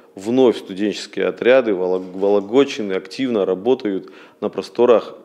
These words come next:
как самой области нашего региона, так и по всей Российской Федерации. У нас создано четыре штаба, три из них, э, в наших ведущих вузах: Череповца, Вологды и посёлка Молочный, Вологодской государственной молочной академии.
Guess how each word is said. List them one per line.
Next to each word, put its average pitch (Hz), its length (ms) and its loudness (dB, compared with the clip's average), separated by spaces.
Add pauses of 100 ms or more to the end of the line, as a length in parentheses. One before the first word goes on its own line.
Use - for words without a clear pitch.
(220)
как - 280 0
самой 147 460 4
области 120 600 -4
нашего 104 360 -4
региона, 104 540 -4
так 120 340 0
и 104 120 -8
по 85 140 -8
всей 107 180 -4
Российской - 460 -10
Федерации. 80 640 -12 (320)
У - 40 -6
нас 110 140 0
создано 95 360 -4
четыре 90 360 -10
штаба, 120 500 2 (360)
три 117 160 -2
из 95 160 -6
них, 90 220 -10
э, 90 380 -10
в 87 360 -10
наших 95 300 -6
ведущих 107 420 -8
вузах: 110 480 -4 (100)
Череповца, 90 600 0
Вологды 92 580 -2
и 82 400 -10 (280)
посёлка - 420 -8
Молочный, 101 540 -2 (480)
Вологодской 101 400 -2
государственной 92 440 -4
молочной 95 380 -6
академии. 90 500 -12